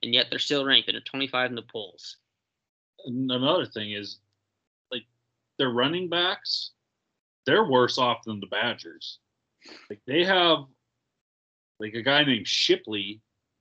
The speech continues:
Speaker 2: who's a true freshman white kid, starting at running back, and he's, like, he's okay, but I,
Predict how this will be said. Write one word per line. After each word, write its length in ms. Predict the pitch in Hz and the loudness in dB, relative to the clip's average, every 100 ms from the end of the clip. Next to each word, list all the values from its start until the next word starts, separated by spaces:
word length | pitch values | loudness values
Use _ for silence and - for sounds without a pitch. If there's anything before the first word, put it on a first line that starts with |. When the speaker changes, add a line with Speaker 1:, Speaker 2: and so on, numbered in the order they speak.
| - _ - | -20 _ -2
Speaker 2:
who's 160 | 123 110 | -2 -2
a 40 | |
true 240 | - 170 | 0 0
freshman 540 | 160 175 170 - 123 101 | 2 0 0 -2 -6 -2
white 300 | 127 180 - | 0 0 0
kid, 260 | 107 90 104 _ _ _ _ _ _ _ _ _ _ _ _ - | -8 -8 -12 _ _ _ _ _ _ _ _ _ _ _ _ -12
starting 500 | - - 190 190 143 | -8 2 6 6 4
at 120 | 123 | 4
running 280 | 147 220 156 | 2 2 0
back, 280 | 95 87 95 _ _ _ _ _ _ _ - | -2 -2 -4 _ _ _ _ _ _ _ -4
and 120 | 131 | -2
he's, 380 | 139 220 160 - | 2 0 0 0
like, 180 | 123 - _ _ _ _ | 0 0 _ _ _ _
he's 180 | 220 233 | -2 4
okay, 720 | 180 170 - 208 208 175 170 _ _ _ - | 6 4 2 2 6 6 4 _ _ _ -6
but 100 | - - | -6 0
I, 160 | 151 | 2